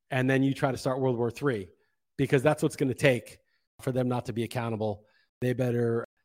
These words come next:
have such a catastrophe in its place that this catastrophe just pales by comparison. And this is a major, major catastrophe. You should see this, uh,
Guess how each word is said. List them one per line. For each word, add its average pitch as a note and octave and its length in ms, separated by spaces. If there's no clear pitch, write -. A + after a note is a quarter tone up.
have C3 220
such - 240
a - 20
catastrophe C3 840
in B2+ 100
its A2+ 120
place B2+ 360
that A#2 280
this C#3 140
catastrophe A#2 800
just A2+ 240
pales C3+ 260
by A#2 140
comparison. A#2+ 580
And A#2+ 120
this D3 140
is A#2+ 120
a A#2 200
major, B2+ 760
major C3+ 440
catastrophe. A#2 540
You A2 60
should A#2+ 180
see C#3 140
this, B2 280
uh, A#2 220